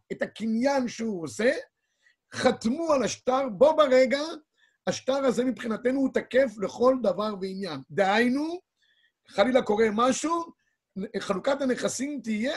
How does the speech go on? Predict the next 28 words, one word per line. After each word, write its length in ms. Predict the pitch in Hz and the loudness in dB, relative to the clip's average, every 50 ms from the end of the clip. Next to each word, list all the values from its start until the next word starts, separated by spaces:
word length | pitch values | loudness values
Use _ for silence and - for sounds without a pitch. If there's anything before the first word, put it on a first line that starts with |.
| - - | -4 -4
על 120 | 208 180 - - | -6 -6 -6 -4
פי 160 | 277 285 311 | -4 -2 -2
המבוארת 600 | 277 233 226 175 165 - - 220 214 214 196 180 | 0 -2 -2 -4 -4 -4 -2 -2 -2 -2 -4 -4
בשטר. 320 | 175 156 - - 190 151 131 - - _ _ _ _ _ _ _ - | -6 -6 -4 -2 -4 -4 -4 -8 -18 _ _ _ _ _ _ _ -10
כמו 200 | - 185 247 262 | -2 2 2 2
שאמרתי 460 | 254 247 277 269 262 277 269 233 285 | 4 4 2 2 2 0 -2 -2 -2
קודם, 280 | 254 277 254 - 156 147 143 143 | 0 0 0 0 -2 -10 -4 -2
ואם 280 | 240 277 330 349 330 330 | -2 0 0 0 0 0
הוא 140 | 320 311 | 0 2
לא 160 | 262 262 262 247 | 6 6 6 6
ביאר 340 | 185 220 214 202 196 185 156 | 6 2 2 2 0 -2 -4
חלק 340 | 127 147 170 160 160 - - | -6 -8 -6 -6 -8 -8 -8
מהנכסים, 520 | 160 139 135 - - 107 - - 214 302 359 _ _ _ _ _ _ _ - - | -8 -8 -10 -10 -12 -12 -8 -6 -6 -8 -8 _ _ _ _ _ _ _ -10 -8
אין 160 | 220 269 269 | -8 -6 -4
בעיה. 260 | - 740 392 - - - - _ _ _ _ _ _ _ | -6 -6 -6 -8 -10 -12 -16 _ _ _ _ _ _ _
שאר 160 | - - 262 | -6 -4 -2
הנכסים 600 | 269 269 247 233 - 190 180 - 240 285 320 294 - | -2 -2 -2 -2 -4 -4 -4 -4 -4 -6 -6 -6 -8
ייפלו 580 | 240 170 - - - 202 254 294 285 233 170 - _ _ | -10 -10 -8 -8 -6 -4 -4 -2 -2 -4 -6 -8 _ _
בין 340 | - 139 139 233 247 240 214 214 - | -12 -2 2 2 2 2 0 -4 -6
הילדים 800 | 190 185 185 185 - - 180 185 170 156 147 170 233 285 302 311 - - | -6 -6 -6 -6 -8 -8 -6 -6 -6 -6 -6 -6 -6 -6 -6 -8 -10 -8
על 140 | 185 180 147 | -8 -8 -6
כל 200 | - 233 240 233 | -2 -2 0 0
המשתמע 480 | 220 208 190 - - 170 175 220 262 | 0 -4 -6 -6 -8 -8 -6 -6 -6
מכך, 480 | 269 294 269 - - - - 269 - - _ _ _ _ _ _ _ - | -6 -8 -8 -8 -8 -8 -8 -12 -14 -16 _ _ _ _ _ _ _ -10
על 120 | 165 160 156 - | -10 -10 -6 -4
פי 200 | - 294 330 359 - _ _ - | -2 -2 -2 -4 -8 _ _ -16
דין 280 | 160 143 170 170 - 226 - | -12 -10 -10 -10 -12 -10 -8
תורה. 200 | 196 - 151 | -8 -8 -8